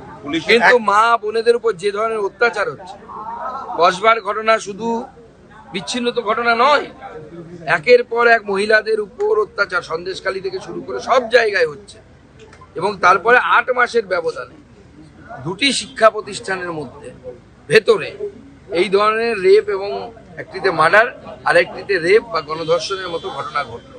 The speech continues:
Speaker 2: কোথায় প্রশাসন? এরপরে একজন মুখ্যমন্ত্রী মুখ দেখাতে পারেন, তিনি সামনে আসতে পারেন এবং দাবি করতে পারেন আমরা এগিয়ে বাংলা মডেল চালাচ্ছি।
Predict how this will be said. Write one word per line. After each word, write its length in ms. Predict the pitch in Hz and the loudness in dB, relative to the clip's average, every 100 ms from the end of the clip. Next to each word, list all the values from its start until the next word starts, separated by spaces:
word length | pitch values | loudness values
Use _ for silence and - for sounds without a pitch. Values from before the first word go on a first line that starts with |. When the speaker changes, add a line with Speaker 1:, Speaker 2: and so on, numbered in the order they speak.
| - - - - - - - - - | -20 -20 -20 -20 -20 -20 -20 -18 -4
Speaker 2:
কোথায় 280 | 262 302 320 | 4 4 4
প্রশাসন? 440 | 247 170 147 120 113 - - - - - - - - | -2 -6 -6 -10 -12 -18 -20 -20 -20 -20 -20 -8 4
এরপরে 360 | 208 240 269 | 4 6 6
একজন 260 | 277 254 254 | 6 2 -4
মুখ্যমন্ত্রী 580 | 240 - 247 247 240 240 | -4 4 4 4 -2 -6
মুখ 160 | 233 | 0
দেখাতে 300 | 214 226 220 | 2 2 2
পারেন, 300 | 247 240 233 160 - - - - - - 220 - - - 156 170 170 165 | 2 2 2 0 -16 -20 -20 -20 -20 -18 -20 -20 -20 -18 -16 -16 -14 -10
তিনি 140 | 214 | -6
সামনে 360 | 156 190 220 233 | -2 0 2 2
আসতে 260 | 220 233 | 2 -2
পারেন 320 | 208 226 254 | 0 2 2
এবং 160 | 226 220 | -2 2
দাবি 240 | 185 175 | 2 2
করতে 280 | 240 233 233 | 2 2 2
পারেন 240 | 233 240 214 | 0 0 -2
আমরা 180 | 208 | 0
এগিয়ে 320 | 202 185 220 226 | 0 0 0 0
বাংলা 300 | 220 220 208 | 2 0 -2
মডেল 280 | 208 220 220 | -2 -6 -6
চালাচ্ছি। 420 | 233 240 - - | -6 -6 -10 -18